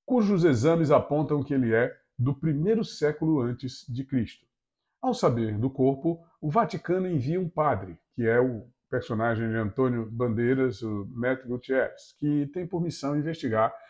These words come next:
se o corpo encontrado seria de Jesus Cristo, que viveu exatamente na mesma época.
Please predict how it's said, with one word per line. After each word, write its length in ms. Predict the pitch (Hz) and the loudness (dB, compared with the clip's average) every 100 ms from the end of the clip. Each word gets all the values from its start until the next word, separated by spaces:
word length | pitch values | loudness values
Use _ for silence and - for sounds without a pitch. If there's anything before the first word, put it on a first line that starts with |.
| _ | _
se 140 | - 220 | -8 -6
o 80 | |
corpo 400 | - 220 208 156 | 2 6 6 4
encontrado 500 | 139 139 120 131 143 | 0 0 0 2 2
seria 300 | 135 135 123 | 0 0 2
de 80 | 127 | 2
Jesus 300 | 117 101 - | 0 -2 -4
Cristo, 440 | - 151 165 156 151 _ _ | -4 -4 -4 -6 -8 _ _
que 80 | - | -4
viveu 480 | 151 185 120 135 151 | -2 -2 2 2 2
exatamente 840 | 143 120 180 180 180 131 147 139 | -2 -6 -8 -8 -4 -2 -4 -6
na 80 | 160 | -16
mesma 640 | 135 139 165 180 160 156 | -12 -8 -4 -4 -4 -2
época. 420 | 120 113 98 - | -2 -2 -4 -16